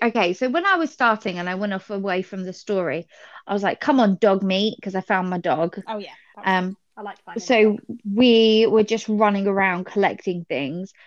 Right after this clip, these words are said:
Speaker 1: and then all of a sudden, out of nowhere, these weird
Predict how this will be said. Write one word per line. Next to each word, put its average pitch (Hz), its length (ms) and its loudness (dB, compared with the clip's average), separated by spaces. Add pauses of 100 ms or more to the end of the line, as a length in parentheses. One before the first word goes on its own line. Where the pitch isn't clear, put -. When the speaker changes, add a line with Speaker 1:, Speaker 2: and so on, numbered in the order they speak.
(140)
Speaker 1:
and 233 140 2
then 226 120 4
all 226 140 4
of 214 60 -2
a - 20 -2
sudden, 202 340 2
out 190 140 2
of 190 100 -2
nowhere, 190 400 2
these 185 240 0
weird 180 520 4